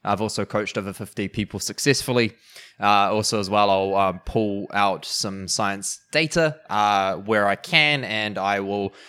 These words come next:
share it here in a really succinct and, uh, easy to understand way.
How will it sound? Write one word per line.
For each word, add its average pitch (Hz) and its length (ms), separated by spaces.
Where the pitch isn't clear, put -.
share 117 340
it - 220
here 107 400
in 98 100
a 98 100
really 95 280
succinct 95 420
and, 90 420
uh, 85 240
easy 98 280
to 92 80
understand 90 420
way. 147 260